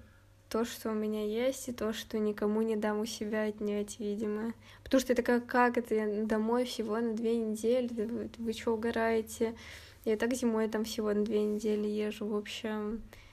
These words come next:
э, люблю дом,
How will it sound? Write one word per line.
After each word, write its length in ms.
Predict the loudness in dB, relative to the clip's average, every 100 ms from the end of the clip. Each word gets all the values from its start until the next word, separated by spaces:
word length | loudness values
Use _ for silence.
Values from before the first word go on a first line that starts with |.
| -20 -20 -20 -20 -20 -20 -20 -20 -20 -20 -20 -8
э, 540 | -4 -2 -2 -4 -4 -6 -8
люблю 440 | -4 -4 -2 -4 -4
дом, 600 | -2 0 0 2 0